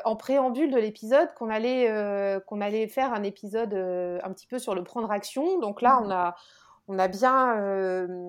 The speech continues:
Speaker 1: tu nous as bien emmenés dans, dans les premières phases où on a parlé des petites fois, euh,
Speaker 2: Mhm.
Speaker 1: <laughs> les techniques des petits pas <laughs> répétitifs.
Speaker 2: Ouais.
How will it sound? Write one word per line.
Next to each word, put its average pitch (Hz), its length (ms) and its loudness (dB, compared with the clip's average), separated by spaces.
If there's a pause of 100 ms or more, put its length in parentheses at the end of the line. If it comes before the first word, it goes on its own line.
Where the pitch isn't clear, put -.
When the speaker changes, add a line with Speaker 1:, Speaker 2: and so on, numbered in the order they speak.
(400)
Speaker 1:
tu - 100 -12
nous 202 140 -2
as 190 80 2
bien 262 180 6
emmenés 285 320 4
dans, 208 300 4
dans 196 160 0
les 196 100 0
premières 240 440 0
phases 254 400 4
où 185 140 -8
on 196 60 -2
a 196 80 0
parlé 214 240 4
des 214 100 -2
petites 247 460 -6
fois, 247 560 6
euh, 190 500 2 (120)
Speaker 2:
Mhm. 202 160 -12 (300)
Speaker 1:
<laughs> - 580 -8 (340)
les 208 160 -2
techniques 294 380 0
des 247 80 0
petits 262 380 -4
pas 262 200 8 (160)
<laughs> - 140 -8
répétitifs. 240 1000 -2 (720)
Speaker 2:
Ouais. 185 400 -4